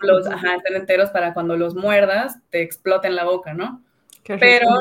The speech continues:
Speaker 1: es distinto, si los voy a masajear, pues ya pierden toda su textura, entonces ahí lo que hago yo es, para que mantengan la forma, apoyarme de agua y ya el cálculo de la sal, por ejemplo, lo hago en base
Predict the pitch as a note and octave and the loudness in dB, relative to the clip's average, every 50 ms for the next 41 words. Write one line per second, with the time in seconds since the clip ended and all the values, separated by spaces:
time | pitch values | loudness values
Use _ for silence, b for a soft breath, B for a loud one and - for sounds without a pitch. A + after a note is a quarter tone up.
0 | - - - - - G3 G3+ G#3 - - - - - F3+ G#3+ G#3 A3 - A#3+ A#3 | 0 -4 -4 -2 0 2 2 2 0 -4 -6 -6 -6 -6 -6 -6 -6 -6 -4 -2
1 | A#3 A3 A3+ G#3 G3+ G#3 G#3+ G#3+ G#3+ G3 F3 F#3 F3+ F3+ F#3 G3 G3 G3 F#3+ F#3 | -2 2 4 4 4 4 2 0 -2 -4 -4 -2 0 0 0 0 -2 -4 -4 -6
2 | G3 F#3 F#3 F#3+ F3+ F3+ F#3 G3 G3+ F3+ F3 F3 F3+ F3 F3 F3+ F3 F3+ F3 F3 | -6 -6 -6 -4 -2 -2 -2 -4 -4 -6 -4 -4 -4 -4 -4 -4 -4 -4 -6 -6
3 | F3 F3 F3 F3+ F3+ - E3+ E3+ - - F3 F3 F3+ F3+ F3+ - F3+ F3 F3 - | -6 -6 -6 -6 -8 -10 -10 -12 -10 -10 -8 -6 -6 -6 -6 -8 -10 -10 -12 -8
4 | - F3+ F3 F3+ F#3 F#3+ F#3+ F#3+ F#3+ - A3 G#3+ G#3 G3+ G3+ G#3 G#3+ A3 G#3+ G#3+ | -6 -4 -4 -2 -4 -2 -2 -4 -2 -2 -2 -2 0 0 0 0 0 -2 -4 -4
5 | F3+ F3 F3 F3+ F3+ - - E3+ D#3+ D#3+ E3 - E3+ E3+ E3+ E3 E3 E3+ F3 F#3+ | -4 -2 -2 -4 -4 -6 -6 -6 -6 -6 -6 -8 -8 -6 -6 -6 -6 -6 -6 -6
6 | G3+ A3 A#3 B3+ B3+ B3+ B3 A3 G#3+ A3 A#3 A#3+ - - F3+ E3+ - F3 E3+ E3+ | -6 -6 -8 -8 -8 -6 -4 -4 -2 -2 -4 -6 -8 -8 -10 -8 -4 -4 -2 0
7 | E3 E3 E3+ F3 F3 F3 F3 F#3 F#3 F#3 F3+ F3+ F3+ F3 F#3 G3 B3 C4+ - _ | -2 -2 -2 -4 -4 -4 -2 -2 0 0 0 0 0 0 -2 -2 -2 -4 -8 _
8 | _ _ _ _ _ _ _ _ _ _ _ _ - - A#3+ C4+ D4 C4 A3 G3+ | _ _ _ _ _ _ _ _ _ _ _ _ -10 -8 -6 -6 -4 -2 0 0
9 | G3 G3+ G3 G3+ F#3 F#3 - G#3 G3 F#3 F#3 F#3 F3+ F3+ F3+ F3+ - G3 F#3 G3+ | 0 0 0 0 0 0 -2 -2 -2 0 0 0 0 -2 -4 -4 -4 -4 -4 -4
10 | G3+ - G3+ G3+ G#3 G3 F#3+ F#3+ F#3 G3+ G3+ F#3+ F#3 F3+ F3 F3 F#3 F3+ F3+ F3 | -2 -2 -4 -2 -2 -4 -6 -2 0 0 0 2 2 0 0 0 0 -2 -2 -2
11 | F3 F3 E3+ - F3+ F3+ G#3 G#3+ _ | -2 -2 -4 -4 -4 -6 -6 -6 _